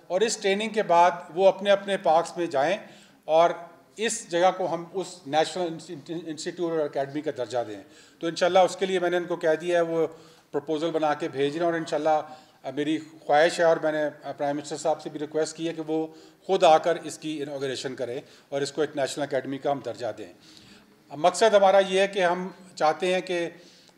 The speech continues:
बलूचिस्तान जो पाकिस्तान की तरक्की है, मैं, जिस तरह मैंने आपको बताया कि हमारा future है बलूचिस्तान, और इंशाल्लाह हम चाहते हैं कि पाकिस्तान की तरक्की और ख़ुसूसन जो हमारी <clears throat> माहौलियात के अंदर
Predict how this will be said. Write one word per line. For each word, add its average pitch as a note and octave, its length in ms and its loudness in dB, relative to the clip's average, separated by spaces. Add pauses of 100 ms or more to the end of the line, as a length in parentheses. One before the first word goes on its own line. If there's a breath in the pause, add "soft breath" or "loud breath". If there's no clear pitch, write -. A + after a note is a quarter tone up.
बलूचिस्तान E3 840 0 (300)
जो D3 160 -4
पाकिस्तान D#3 720 0
की D3+ 140 -10
तरक्की D3+ 400 -8
है, D#3+ 160 -2
मैं, D#3 360 -10
जिस C#3 160 -12
तरह D#3 100 -2
मैंने D#3 180 -2
आपको D3 240 -2
बताया C3+ 360 -2
कि D#3 260 -8 (440 loud breath)
हमारा D3 260 4
future F3+ 380 0
है D#3 100 4
बलूचिस्तान, A2+ 680 -10 (340 loud breath)
और C#3+ 100 0
इंशाल्लाह D#3+ 360 0
हम D#3+ 60 -2
चाहते D#3 280 -2
हैं F3 100 -4
कि E3+ 60 -8
पाकिस्तान D#3 600 -4
की D#3+ 100 -8
तरक्की D3+ 360 -6
और F#3 100 -2
ख़ुसूसन F#3+ 640 -4 (420 loud breath)
जो E3+ 140 2
हमारी E3 500 2 (380 loud breath)
<clears throat> - 420 -2
माहौलियात D#3+ 760 4
के G#3 60 0
अंदर F3+ 340 2